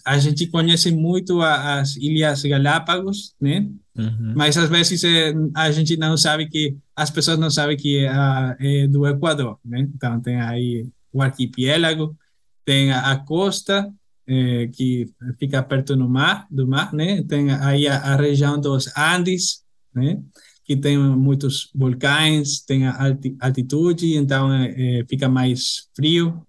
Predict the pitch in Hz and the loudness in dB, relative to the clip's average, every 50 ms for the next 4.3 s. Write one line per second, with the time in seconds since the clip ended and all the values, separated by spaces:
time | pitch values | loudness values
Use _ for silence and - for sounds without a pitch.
0 | _ _ - 127 123 117 127 143 113 110 135 143 - _ _ _ _ _ _ _ | _ _ -6 -4 -2 0 2 0 0 0 -4 -6 -10 _ _ _ _ _ _ _
1 | _ _ _ - 196 202 208 202 202 190 185 180 185 185 175 185 175 180 185 175 | _ _ _ -2 0 0 2 2 2 2 2 4 2 2 2 2 2 4 4 2
2 | 170 - 170 170 - - 190 180 180 175 170 170 165 165 156 151 147 - - 143 | 2 2 0 0 0 0 0 2 2 2 2 2 2 0 0 -4 -6 -8 -8 -8
3 | 139 139 156 160 170 170 170 - 165 165 160 147 135 117 110 104 - _ _ _ | -6 -2 0 2 2 2 2 0 0 2 2 2 0 0 -2 -6 -12 _ _ _
4 | - 123 131 143 165 | -8 -4 -2 -2 -2